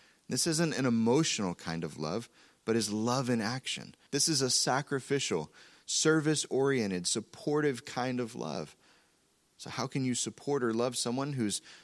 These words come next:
struggling with their mental health? Well, one of the best things that you can do is to educate yourself on the topic of mental health, specifically on the signs of depression and suicide.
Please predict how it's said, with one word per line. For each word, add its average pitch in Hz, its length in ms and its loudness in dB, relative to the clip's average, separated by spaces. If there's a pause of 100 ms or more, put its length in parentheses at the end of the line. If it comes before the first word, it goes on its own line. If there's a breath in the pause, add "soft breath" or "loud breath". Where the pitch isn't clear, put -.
(160 loud breath)
struggling 135 600 0
with 127 180 -4
their 117 120 0
mental 117 340 -2
health? 120 340 -6 (340 loud breath)
Well, 101 120 -6
one 143 140 2
of 135 60 2
the 113 80 4
best 127 400 -2
things 139 280 -2
that 117 100 0
you 107 200 -2
can 143 200 -4
do 156 240 -2 (360 loud breath)
is - 160 -2
to - 140 -2 (120)
educate 151 540 0
yourself 98 520 -2
on 107 120 -2
the 107 80 0
topic 113 600 -2
of 104 140 -2
mental 104 320 0
health, 127 260 -4 (200 loud breath)
specifically 139 800 2
on 110 180 0
the 104 80 2
signs 135 500 2
of 113 100 -2
depression 117 720 -2
and 98 160 -2
suicide. - 560 -4